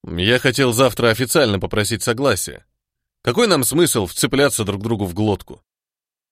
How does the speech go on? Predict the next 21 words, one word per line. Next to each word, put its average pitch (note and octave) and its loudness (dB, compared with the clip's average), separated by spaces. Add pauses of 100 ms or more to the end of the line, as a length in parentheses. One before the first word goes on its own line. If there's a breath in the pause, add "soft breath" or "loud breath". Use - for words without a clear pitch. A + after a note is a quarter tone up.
(460)
"А B2+ 2
вы A2 2
что A2 0
скажете?" G2 -2 (440)
Я C3+ 2
обвожу D#3 0
взглядом B2+ -2
комнату. F#2+ -4 (1160)
"Ну D#3+ 2
да, C#3 4
было D3 4
бы D3 2
заебись, C#3 2
если B2 0
бы G#2+ 0
Крис B2 0
служил A#2 0
с - -4
нами", F#2 -2 (500)
кивает F3 2
Пурич. A2+ -2